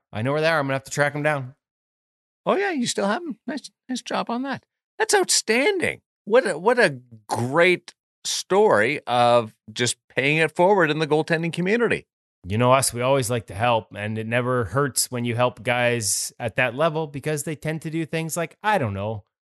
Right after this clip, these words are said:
Speaker 1: the day after your first N H L win, after a really long practice that had my legs hurting just walking, just watching, sorry, sitting down for twenty minutes and talking about the experience like he did with us today for this episode of the podcast. So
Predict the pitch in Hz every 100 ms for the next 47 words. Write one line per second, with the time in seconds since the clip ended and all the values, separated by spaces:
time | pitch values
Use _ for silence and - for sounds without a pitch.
0 | - 131 151 151 151 - 147 139 131 131
1 | 120 139 139 - 135 131 117 131 117 110
2 | 113 123 123 _ - 113 117 127 113 107
3 | 113 120 135 156 143 139 131 123 - 117
4 | 117 - 117 - 104 120 113 120 113 113
5 | 104 120 120 113 98 123 110 101 110 107
6 | 147 165 _ _ _ _ _ _ _ _
7 | - 131 95 110 - 160 151 160 160 180
8 | - _ _ _ _ - - 117 123 123
9 | 135 131 143 160 156 165 175 180 180 170
10 | 180 180 185 180 185 196 190 - 220 240
11 | 151 117 113 123 135 135 147 180 190 -
12 | 131 185 175 110 120 113 131 - 147 143
13 | 147 139 180 220 110 95 - 117 117 123
14 | 120